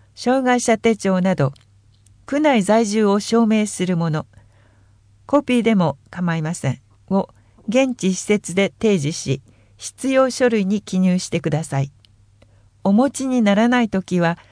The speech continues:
宿泊補助は適用されません。また、払い戻しはしません。施設名、湯の里、杉名、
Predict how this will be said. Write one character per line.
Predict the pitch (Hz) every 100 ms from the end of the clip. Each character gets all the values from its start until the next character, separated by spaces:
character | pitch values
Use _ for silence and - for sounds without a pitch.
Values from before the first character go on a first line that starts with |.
| _
宿 | - - 240
泊 | 240 220 226
補 | 220 220
助 | 185
は | 170 165 - -
適 | 180 175 220
用 | 214
さ | 202 190
れ | 202
ま | 202
せ | - 165
ん。 | 139 _ _ _ _ _ -
ま | 190
た、 | - 190 - _ _
払 | - 208 220
い |
戻 | 214 208 202
し | -
は | 190
し | 180 -
ま | 156 165
せ | - 139
ん。 | - _ _ _ _ _ _ _ _ _ _ _ _ _ _ _ _ _ _ _ _ _ _ _ _ _ _ _ _ _ _ _ _ _ _ _
施 | - 214
設 | 269 269 254
名、 | 208 143 139 _ _ _ _ _ _ _ _ _ _ _ _ -
湯 | 226 285
の | 262 185
里、 | - 147 - 143 143 _
杉 | - - 202 214 214
名、 | 185